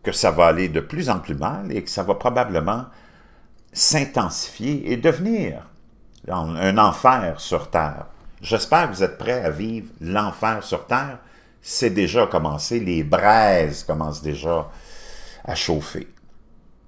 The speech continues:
Là, on a mis le petit bois. Le cosmos a mis le petit bois,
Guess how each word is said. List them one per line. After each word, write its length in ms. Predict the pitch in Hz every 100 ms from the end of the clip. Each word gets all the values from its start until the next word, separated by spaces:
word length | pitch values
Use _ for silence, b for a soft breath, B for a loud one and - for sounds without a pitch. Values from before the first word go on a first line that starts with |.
| - _ -
Là, 120 | 98
on 100 | 85
a 60 |
mis 120 | 85 95
le 160 | 87
petit 220 | - -
bois. 540 | 87 90 95 76 - - - - b b b
Le 120 | - -
cosmos 540 | 117 98 127 139 -
a 40 |
mis 120 | 104 101
le 160 | 90
petit 240 | - - 107
bois, 580 | 95 104 127 170 -